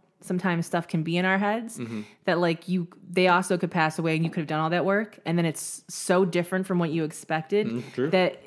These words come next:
Speaker 1: you might be like, "I, this, I did not prepare <laughs> myself.
Speaker 2: <laughs> I tried,
Speaker 1: I went
Speaker 2: and
Speaker 1: the
Speaker 2: I,
Speaker 1: wrong
Speaker 2: and I
Speaker 1: direction."
Speaker 2: failed.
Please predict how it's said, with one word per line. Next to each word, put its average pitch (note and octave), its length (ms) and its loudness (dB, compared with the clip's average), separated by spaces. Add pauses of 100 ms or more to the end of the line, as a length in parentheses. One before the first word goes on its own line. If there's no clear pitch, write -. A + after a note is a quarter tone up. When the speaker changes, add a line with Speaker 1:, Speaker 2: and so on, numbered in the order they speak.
(100)
Speaker 1:
you F#3+ 140 0
might F3 160 2
be F3+ 80 0
like, D#3+ 180 0 (240)
"I, D#3 460 4
this, G3+ 320 0
I D#3 120 4
did D3+ 120 0
not C#3+ 240 0
prepare F#3 300 2
<laughs> D#3+ 100 4
myself. G#3 600 2
Speaker 2:
<laughs> C3 340 2
I B2+ 100 6
tried, D3 460 8
Speaker 1:
I G#3+ 40 6
went G#3 220 6
Speaker 2:
and - 0 -
Speaker 1:
the A3 40 8
Speaker 2:
I, - 80 8
Speaker 1:
wrong A3 340 6
Speaker 2:
and G3+ 120 6
I - 120 8
Speaker 1:
direction." A2+ 600 6 (120)
Speaker 2:
failed. D4 400 4